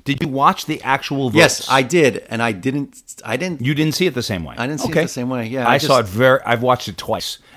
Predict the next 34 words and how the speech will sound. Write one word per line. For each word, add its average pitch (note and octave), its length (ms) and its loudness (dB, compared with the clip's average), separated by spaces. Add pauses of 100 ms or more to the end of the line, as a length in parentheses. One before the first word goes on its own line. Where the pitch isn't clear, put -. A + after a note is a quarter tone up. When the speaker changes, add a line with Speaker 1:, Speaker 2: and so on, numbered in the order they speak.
Speaker 1:
and G#2+ 200 -2
Speaker 2:
Yeah. F2+ 100 -10
Speaker 1:
both C3+ 240 -4
times, B2 260 -2
watch C3 380 -4
Jim D#3+ 160 0
Jordan, A2 280 0
the G2 60 -2
way G#2+ 120 0
he A#2 260 -4
leans C3 400 -2
back C#3 240 -6
in B2+ 60 -6
his A#2+ 120 -6
chair, G2 400 -6 (480)
puts - 240 -4
his D3+ 160 -4 (120)
eyes A#2 440 0
low, G2+ 360 -2
and E2 80 -10
goes, E2 140 -14
"No, F#2+ 200 -6 (480)
no." F2+ 240 -10 (220)
It's B2 160 -6
like D#3 140 2
a, A#2+ 240 4
it's C3 220 -6
like C#3+ 200 0
when C3+ 160 0
my C3 140 2
six-year-old, G2 680 -4 (260)
and B2+ 140 0
I C3 80 2
say, B2 380 0